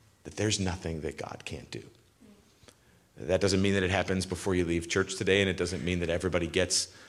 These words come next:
a neat, tidy box of a perfect answer to their prayers. But there's nothing that God can't do. So we've been learning about David.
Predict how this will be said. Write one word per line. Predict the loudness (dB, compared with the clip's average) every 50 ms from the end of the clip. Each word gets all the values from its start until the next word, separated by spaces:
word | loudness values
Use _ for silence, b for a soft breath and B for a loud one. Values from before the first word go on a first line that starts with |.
| b b
a | -2 0
neat, | 2 2 2 0 -2 -4 -4
tidy | 0 2 2 2 2 0
box | -2 -2 0 0 0 0 -2 -2 -4
of | -4 -6
a |
perfect | -6 -4 -2 -2 -2 -2 -2 -8 -6
answer | -4 -4 -2 -2 -2 -4 -4
to | -4 -4 -4
their | -4 -4 -6
prayers. | -4 -2 0 0 0 0 -2 -6 -8 -12 b b b b b b b
But | -2
there's | -2 0 4 6
nothing | 4 4 4 2
that | 0 2
God | 2 2 2 2 0
can't | -2 -4 -2 -2 -2
do. | -4 0
So | 4 6
we've | 8 8
been | 10 10
learning | 10 10 10 12
about | 12 12 12 12
David. | 10 8 10 10 8 4 4